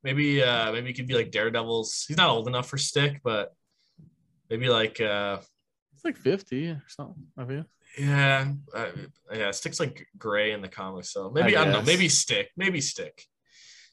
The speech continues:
Speaker 2: They can
Speaker 1: Like
Speaker 2: make them look
Speaker 1: Daredevil's
Speaker 2: gray.
Speaker 1: Yeah, yeah.
Speaker 2: Jennifer Lawrence.
Speaker 1: J-Law.
Speaker 2: <laughs>
Speaker 1: Mystique.
Speaker 2: Mystique.
Speaker 1: Uh, no, I, I've talked about this before. I think she would play a hell of a Enchantress,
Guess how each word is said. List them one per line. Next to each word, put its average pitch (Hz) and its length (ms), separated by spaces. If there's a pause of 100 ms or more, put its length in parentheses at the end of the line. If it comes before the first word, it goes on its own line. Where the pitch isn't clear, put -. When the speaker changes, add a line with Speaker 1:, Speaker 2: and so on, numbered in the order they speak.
Speaker 2:
They 294 100
can 160 120
Speaker 1:
Like 120 100
Speaker 2:
make 113 120
them 113 140
look 110 160
Speaker 1:
Daredevil's - 0
Speaker 2:
gray. 135 320 (420)
Speaker 1:
Yeah, 87 240 (800)
yeah. - 80 (340)
Speaker 2:
Jennifer 170 540
Lawrence. 127 800 (720)
Speaker 1:
J-Law. 87 840 (200)
Speaker 2:
<laughs> - 200
Speaker 1:
Mystique. 135 600
Speaker 2:
Mystique. 107 600
Speaker 1:
Uh, - 20 (600)
no, 131 400
I, 160 400
I've 175 260
talked 175 260
about 170 160
this 147 120
before. 139 460
I 127 120
think 143 220
she 139 180
would 131 140
play 123 200
a 107 80
hell 165 380
of 143 160
a 123 680
Enchantress, 131 880